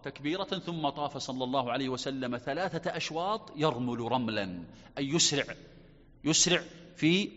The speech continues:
المشي على قدر استطاعتك. هذا لا يلزم، هذه سنة، لكن قد يكون مع الزحام يصعب ذلك، فيكفي فيه المشي. ثلاثة رمل فيها، وأربعة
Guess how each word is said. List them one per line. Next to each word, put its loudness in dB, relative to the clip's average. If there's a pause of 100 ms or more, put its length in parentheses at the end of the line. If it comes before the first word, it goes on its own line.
المشي 8
على 6
قدر 4
استطاعتك. -2 (120)
هذا 6
لا 8
يلزم، 4
هذه 2
سنة، 4 (420)
لكن -4
قد 0
يكون -2
مع 0
الزحام -2
يصعب 0
ذلك، -4 (540)
فيكفي 0
فيه -4 (100)
المشي. 0 (440)
ثلاثة 6
رمل 6
فيها، 0
وأربعة 2